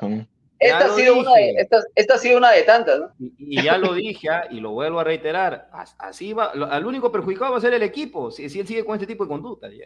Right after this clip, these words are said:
Speaker 3: ya, ya, ya, ya, ya, es-, estoy redundando, nada más.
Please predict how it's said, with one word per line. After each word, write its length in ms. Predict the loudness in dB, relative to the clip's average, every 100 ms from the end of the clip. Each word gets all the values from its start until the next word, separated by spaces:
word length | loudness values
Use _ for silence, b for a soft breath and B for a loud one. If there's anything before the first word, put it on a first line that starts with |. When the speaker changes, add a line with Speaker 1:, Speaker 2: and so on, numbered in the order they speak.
| -10
Speaker 3:
ya, 260 | -10 -10 -12
ya, 160 | -10
ya, 160 | -10 -10
ya, 200 | -12 -14
ya, 180 | -12 -12
es-, 100 | -12
estoy 360 | -12 -12 -10 -6
redundando, 380 | -4 -4 -4
nada 140 | -6 -10
más. 200 | -10